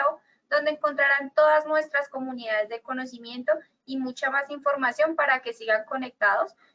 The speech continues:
con nuestro Plan Nacional Multimodal en Educación en Seguridad y Salud en el Trabajo. También queremos invitarlos a descubrir todas las acciones educativas que tenemos para ustedes en w w w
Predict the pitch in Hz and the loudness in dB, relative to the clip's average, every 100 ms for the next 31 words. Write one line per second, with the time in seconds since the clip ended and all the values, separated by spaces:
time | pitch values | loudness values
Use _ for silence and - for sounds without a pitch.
0 | _ 294 285 285 285 285 269 262 254 262 | _ 0 2 0 0 -2 0 0 0 -2
1 | 285 285 247 240 247 247 269 262 233 262 | -2 -2 -2 -4 -8 -8 -6 0 2 2
2 | 311 254 254 233 233 233 220 208 202 220 | 0 -4 -4 -4 -4 -4 -4 -10 -8 -6
3 | 226 220 175 175 196 180 175 180 220 254 | -2 -2 -2 -4 -6 -8 -14 -6 0 2
4 | 320 - _ _ _ _ _ - 233 226 | 2 -2 _ _ _ _ _ -2 -2 -2
5 | 220 233 262 277 294 302 294 247 233 233 | -10 -4 -2 0 0 -2 -2 0 0 0
6 | 262 269 - 247 226 285 294 311 311 277 | 0 -2 -8 -12 -4 2 4 4 4 2
7 | - 247 233 254 254 269 269 233 226 240 | 0 -10 -6 -6 -4 -6 -4 -4 -4 -6
8 | 254 254 226 220 - 240 254 254 208 202 | -12 -12 -14 -12 -2 -2 -2 -4 -2 0
9 | 214 - _ _ _ 277 269 302 302 302 | -2 -8 _ _ _ -6 -4 -4 0 4
10 | 320 302 254 | 6 6 0